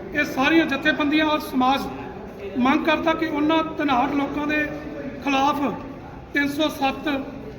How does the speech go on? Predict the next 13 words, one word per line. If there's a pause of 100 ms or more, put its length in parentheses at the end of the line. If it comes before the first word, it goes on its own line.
(100)
ਦਾ
ਪਰਚਾ
ਦਰਜ
ਕੀਤਾ
ਜਾਵੇ, (540)
ਔਰ
ਐਸ
ਸੀ
ਐਸ
ਟੀ
ਐਕਟ
ਜਿਹੜਾ
ਵਾ,